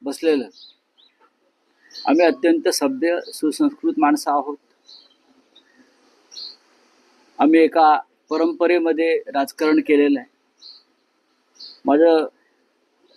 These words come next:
बरंचसं आयुष्य बाळासाहेब ठाकरेंबरोबर गेलेलं आहे. राज ठाकरे यांनाही माहिती आहे, सगळ्यांना माहिती आहे. त्याच्यामुळे कोणती भाषा कधी वापरायची आणि काय लिहायचं आणि काय बोलायचं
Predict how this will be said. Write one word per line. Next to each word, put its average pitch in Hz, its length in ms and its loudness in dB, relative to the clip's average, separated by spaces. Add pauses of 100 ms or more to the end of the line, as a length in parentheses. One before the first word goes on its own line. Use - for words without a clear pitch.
(680)
बरंचसं 180 460 0
आयुष्य 160 360 0
बाळासाहेब 147 580 0
ठाकरेंबरोबर 156 600 0
गेलेलं 127 360 -2
आहे. 131 100 -12
राज 135 280 -2
ठाकरे 151 220 -4
यांनाही 131 260 -2
माहिती 143 320 -4
आहे, - 220 -18 (1200)
सगळ्यांना 160 380 0
माहिती 143 300 0
आहे. - 140 -20 (1200)
त्याच्यामुळे 160 320 2
कोणती 151 400 2
भाषा 156 320 -2
कधी 151 260 -2
वापरायची 160 760 -2
आणि 139 140 -2
काय 143 220 2
लिहायचं 147 500 0
आणि 147 140 2
काय 147 200 -4
बोलायचं 151 520 -2